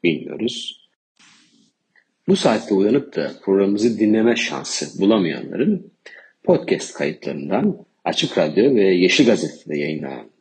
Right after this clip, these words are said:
podcast kayıtlarından bizi takip edebileceklerini tekrar anımsatmak istiyoruz. Bu güzel cumartesiye bir şarkının hikayesiyle başlamak istiyoruz. Bir süredir Yeşil Gazete'nin köşe yazarlarından Victor Mori,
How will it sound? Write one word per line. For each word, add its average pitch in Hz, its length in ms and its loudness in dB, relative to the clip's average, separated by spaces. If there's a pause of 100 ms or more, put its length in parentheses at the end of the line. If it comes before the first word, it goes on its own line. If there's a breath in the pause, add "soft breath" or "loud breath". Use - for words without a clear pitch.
(120)
podcast - 440 -4
kayıtlarından 127 760 -6 (580 soft breath)
bizi 92 560 -2 (160)
takip - 460 -6
edebileceklerini 85 840 -8
tekrar - 260 -2
anımsatmak 123 600 -2
istiyoruz. - 760 -12 (560 loud breath)
Bu 143 120 4
güzel 120 520 2
cumartesiye 98 1000 -4 (420 soft breath)
bir 120 140 6
şarkının 127 640 0
hikayesiyle 123 880 0
başlamak - 460 -18
istiyoruz. 90 680 -6 (920 soft breath)
Bir 196 120 4
süredir 95 440 -2
Yeşil 151 300 0
Gazete'nin 131 600 2
köşe - 260 2
yazarlarından 95 840 -2
Victor 120 340 2
Mori, 101 560 0